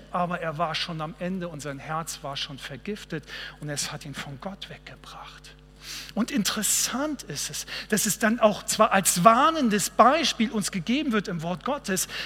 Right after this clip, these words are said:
aber dass diese Wurzel der Habgier durch König Salomo weiter sich hineintrieb in alle Königherzen Israels.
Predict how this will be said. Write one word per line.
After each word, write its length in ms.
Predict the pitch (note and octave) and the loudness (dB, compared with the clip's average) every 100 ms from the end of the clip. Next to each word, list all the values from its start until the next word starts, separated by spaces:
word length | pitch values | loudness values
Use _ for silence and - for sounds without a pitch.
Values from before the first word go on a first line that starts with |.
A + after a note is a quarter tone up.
| - | 2
aber 300 | A3 B3+ B3 | 4 4 2
dass 360 | G#3 - - | 2 2 0
diese 480 | - A#3 D4 C#4 A3 F3 D3 | 0 0 0 -2 0 0 2
Wurzel 380 | A#3 F4+ - B3 | 6 6 4 2
der 320 | A#3+ F3+ - | 2 2 0
Habgier 420 | B3+ D4 - A3 | 4 4 2 0
durch 260 | F3 F#3+ - | 0 -2 -2
König 380 | C4 D#4+ D#4 - | -2 -2 -2 -2
Salomo 840 | - A3+ A#3 A3+ F3 D#3 D3+ D#3 - - - - - | 4 6 8 6 2 0 -2 -4 -8 -14 -14 -16 -10
weiter 680 | C#3 A#3+ B3+ D4+ D4 A#3 G#3+ | 2 6 8 6 4 0 0
sich 280 | F3 G3+ - | 0 0 2
hineintrieb 1800 | G3+ G3 G3+ A#3 C4 C#4 D4+ D4 G#3+ - - - A3 C4+ C#4+ C4+ - - - - - - - - - | 4 4 6 6 6 4 4 2 0 2 0 2 4 6 8 6 4 -6 -12 -16 -18 -20 -20 -20 -4
in 220 | G3+ G#3 - | 0 0 0
alle 380 | - B3 C#4+ C#4+ | 4 6 6 2
Königherzen 960 | - G3+ A3 G3+ D#3 F3+ F3+ - E3 G3 | 0 0 0 0 -2 -2 -4 -4 -6 -6
Israels. 1120 | F3 D#3 - - C#3+ D#3+ D3+ - - - - | -4 -2 -4 -6 -14 -18 -20 -14 -14 -12 -14